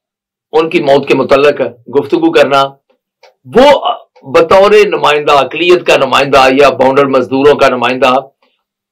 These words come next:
मैं हक बजानब रखता हूं, अ, हक बजा हूं कि मुझे, अ, हक, अ, उस पर, अ, गुफ्तगू करने का हक हा-, हासिल है कि जब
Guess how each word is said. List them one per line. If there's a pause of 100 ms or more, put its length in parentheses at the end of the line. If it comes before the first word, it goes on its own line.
(100)
मैं (240)
हक
बजानब
रखता
हूं, (520)
अ,
हक
बजा
हूं
कि (400)
मुझे, (340)
अ,
हक,
अ,
उस
पर, (380)
अ,
गुफ्तगू
करने
का
हक
हा-,
हासिल
है (840)
कि
जब